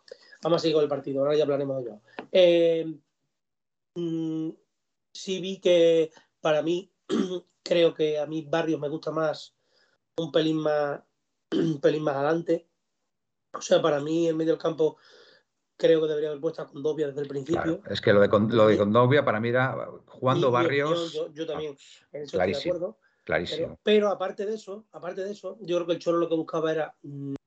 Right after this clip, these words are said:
Speaker 1: quitar el balón al Barcelona, y lo que pretendemos es quitar el balón al Barcelona, los primeros veinticinco minutos no tienen sentido.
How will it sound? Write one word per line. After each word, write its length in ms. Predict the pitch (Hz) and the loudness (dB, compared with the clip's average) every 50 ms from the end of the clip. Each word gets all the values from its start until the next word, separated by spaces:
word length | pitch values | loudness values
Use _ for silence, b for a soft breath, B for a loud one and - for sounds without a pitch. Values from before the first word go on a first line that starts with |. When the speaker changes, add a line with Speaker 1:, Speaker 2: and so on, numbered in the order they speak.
| _ _ _ _ - | _ _ _ _ -8
Speaker 1:
quitar 220 | 156 135 165 156 | -6 -2 2 4
el 140 | 165 170 170 | 4 6 6
balón 260 | 160 156 165 165 160 | 6 6 6 6 4
al 100 | 156 156 | 2 0
Barcelona, 540 | 147 156 147 - - 160 175 170 170 190 202 _ _ _ b b b b b b b _ | 0 -2 -4 0 2 4 4 4 2 -2 -8 _ _ _ b b b b b b b _
y 80 | - 156 | -8 -6
lo 100 | 143 139 | -6 -4
que 80 | 131 139 | -4 -4
pretendemos 520 | - - 143 135 139 131 151 165 175 165 | -4 -4 -4 -2 -2 0 0 0 0 0
es 80 | 175 165 | -2 0
quitar 200 | 165 160 170 165 | 0 0 2 2
el 100 | 170 160 | 2 2
balón 200 | 151 156 165 165 | 4 2 2 4
al 60 | 170 160 | 2 0
Barcelona, 540 | 165 156 - 165 165 170 170 175 175 - _ _ _ _ | 0 0 0 2 2 2 2 0 -4 -6 _ _ _ _
los 140 | - 185 170 | 2 2 2
primeros 240 | 170 156 151 156 160 | 4 2 0 0 0
veinticinco 380 | 170 165 165 165 147 160 165 170 | 0 -4 -4 -6 -6 -2 -2 -2
minutos 320 | 160 156 170 165 - 175 | 0 0 -2 -2 -2 -4
no 60 | 165 | -4
tienen 180 | 170 - 160 151 | -2 -2 -4 -4
sentido. 480 | - - 139 135 202 208 175 131 - | -4 -6 -8 -4 -4 -2 -2 -2 -4